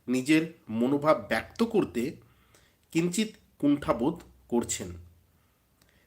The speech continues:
সমস্যাটা এখানেই। যে মুহূর্তে বাঙালি নিজেরাই নিজেদেরকে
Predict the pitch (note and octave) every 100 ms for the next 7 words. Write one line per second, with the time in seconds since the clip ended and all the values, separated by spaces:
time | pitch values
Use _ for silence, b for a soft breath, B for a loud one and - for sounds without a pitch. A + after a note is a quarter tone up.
0 | _ _ - E3 F#3+ G#3+ D3 C3 A#2 -
1 | F2 E2+ - - _ _ _ - G#2+ C#3+
2 | F#3+ B3 C4 - A#2+ B2+ - b b b
3 | b _ _ _ _ _ _ _ _ _
4 | _ _ _ _ _ _ _ _ _ _
5 | _ _ _ _ _ _ - C3 A2 C3
6 | E3+ G#3 A#2 G#2 F3 - _ _ _ _
7 | G#2 G#2 C3+ D#3 G3 A3+ A#3 A#3+ G#3+ E3+
8 | F3 G#3+ G#3 G#3 G#3 G#3 G#3+ G#3+ G#3+